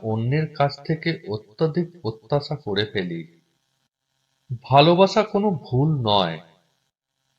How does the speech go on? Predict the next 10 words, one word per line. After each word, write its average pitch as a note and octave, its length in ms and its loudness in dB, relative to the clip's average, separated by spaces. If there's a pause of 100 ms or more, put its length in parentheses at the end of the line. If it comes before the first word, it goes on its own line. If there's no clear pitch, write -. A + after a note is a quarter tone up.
(320)
তবে F3 240 6 (120)
ভুল C#3+ 260 2 (140)
মানুষকে A2+ 540 -2 (140)
ভালোবাসলে G#2+ 840 0 (560)
জীবনের C3 520 0 (100)
সবকিছু G#2+ 680 -8 (160)
ভুল G#2 280 -10
বলেই B2 360 -2
মনে G2+ 280 -4
হয়। F2 420 -4